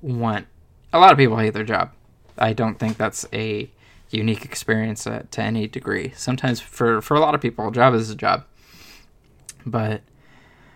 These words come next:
I would really like to be in a career field, at least, where I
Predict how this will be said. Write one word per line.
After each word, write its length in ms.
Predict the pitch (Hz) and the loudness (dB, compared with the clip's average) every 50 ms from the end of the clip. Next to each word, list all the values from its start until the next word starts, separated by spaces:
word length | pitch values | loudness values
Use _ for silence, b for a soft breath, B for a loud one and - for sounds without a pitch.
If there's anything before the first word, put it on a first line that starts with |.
| b b b - | b b b -4
I 60 | - | -2
would 100 | 110 113 | -2 0
really 320 | 117 120 143 156 156 151 139 | 2 4 6 6 8 8 6
like 340 | 127 113 113 110 107 - - | 6 4 2 2 -2 -4 -8
to 160 | - - 123 110 | -4 -4 -2 -2
be 540 | 107 113 110 107 107 107 107 107 107 b b b b b b b b b b b b b b b b b - - - - - - _ _ _ _ _ _ _ - | 0 -2 0 0 0 -2 -2 -4 -6 b b b b b b b b b b b b b b b b b -20 -20 -20 -20 -20 -20 _ _ _ _ _ _ _ -2
in 160 | 117 117 113 | 0 0 0
a 420 | 110 107 113 113 110 104 110 127 - b b b b b b b b b b b b b b b b _ - | 0 -2 -2 -2 -2 -4 -4 -8 -12 b b b b b b b b b b b b b b b b _ -18
career 500 | - - - 117 107 107 101 104 113 117 | -6 -4 -2 -2 -2 -2 0 0 0 0
field, 560 | 107 - - 107 104 101 101 104 104 104 101 | -2 -4 -6 -4 -4 -4 -4 -4 -6 -6 -4
at 180 | 104 101 - - | -6 -6 -6 -6
least, 600 | 117 110 107 110 107 - - - - - - - - - - _ | -6 -4 -4 -4 -6 -8 -10 -12 -12 -12 -14 -16 -20 -20 -20 _
where 640 | - 117 117 117 113 104 - 50 - - - - - - | -12 -8 -6 -6 -4 -4 -4 -4 -4 -6 -8 -10 -12 -10
I 640 | - - - 53 52 50 - - - - - - | -8 -6 -4 -4 -4 -4 -6 -6 -8 -8 -8 -10